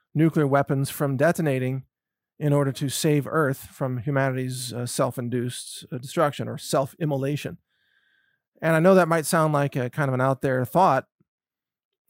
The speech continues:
but there's no question we are not alone in this universe. And there are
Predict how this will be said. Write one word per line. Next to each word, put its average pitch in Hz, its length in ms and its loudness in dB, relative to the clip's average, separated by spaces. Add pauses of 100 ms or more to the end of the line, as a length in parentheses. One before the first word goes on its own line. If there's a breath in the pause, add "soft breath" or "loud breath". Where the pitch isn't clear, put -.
but 139 320 2 (140)
there's 143 220 -2
no 160 140 0
question 143 600 0 (100)
we 135 220 -2
are 139 60 0
not 151 240 0
alone 131 420 -4
in 113 140 -8
this 113 180 -8
universe. 123 560 -6 (1000)
And 120 220 -6
there 117 260 -4
are 113 280 -6